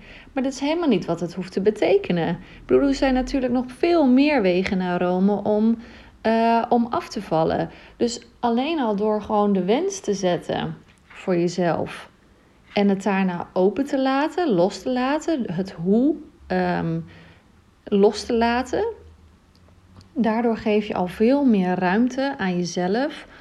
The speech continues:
om te manifesteren wat je wil. Dus dat is stap twee. Zet je wens en laat het hoe, laat dat eventjes los. Laat even los hoe het dan naar je toe komt. Oké, nou goed.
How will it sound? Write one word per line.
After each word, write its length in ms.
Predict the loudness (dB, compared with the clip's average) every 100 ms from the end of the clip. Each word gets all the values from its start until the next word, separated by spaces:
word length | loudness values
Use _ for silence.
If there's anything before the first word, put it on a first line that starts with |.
| -20 -20 -6
om 200 | 0 2
te 120 | 2
manifesteren 880 | 0 0 -2 -6 -8 -6 -4 -4 -4
wat 240 | -6 -8 -6
je 100 | -4
wil. 320 | -4 -6 -8 -12 -18 -20 -20 -20 -20 _
Dus 360 | 0 2 0 -8
dat 180 | -10 -10
is 120 | -8
stap 260 | -4 -6
twee. 300 | -4 -4 -2
Zet 240 | -4 -6 -4
je 120 | -2
wens 560 | 0 0 -2 -6 -12 -14 _ _ -6
en 160 | 0 2
laat 280 | 2 0
het 180 | -4 -8
hoe, 400 | -6 -2 0 2
laat 200 | 0 -2
dat 160 | -2 -2
eventjes 420 | -2 -2 -4 -2
los. 380 | -2 -2 -4 -4
Laat 200 | -4 -2
even 400 | -2 -2 0 0
los 240 | 0 -2
hoe 580 | -10 -2 2 2 2 0
het 280 | 0 -6 -10
dan 240 | -6 -4
naar 180 | -4 -4
je 100 | -6
toe 180 | -8 -14
komt. 420 | -14 -14 -14 -14 -20 -20 -20 -8
Oké, 500 | -2 0 2 0 -2 -10 -4
nou 200 | -4 -4
goed. 420 | 0 0 0